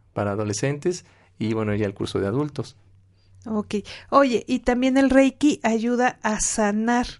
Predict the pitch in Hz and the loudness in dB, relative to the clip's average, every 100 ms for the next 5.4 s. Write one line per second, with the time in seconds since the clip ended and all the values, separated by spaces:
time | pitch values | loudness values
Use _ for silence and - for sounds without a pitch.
0 | _ _ _ _ - 220 214 220 214 - | _ _ _ _ -6 -4 -2 -2 -2 0
1 | 233 233 233 214 202 - _ 202 214 202 | 0 0 -2 0 0 -2 _ -4 0 2
2 | 202 190 - 226 214 220 240 - - - | 0 -2 0 2 2 -2 -6 -16 -20 -20
3 | - - 202 208 208 226 220 220 214 196 | -20 -4 0 2 0 -2 0 2 4 0
4 | - 208 214 202 214 214 208 208 208 202 | -4 -4 -4 -4 -6 -4 -6 -6 -6 -2
5 | 220 220 220 | 0 2 2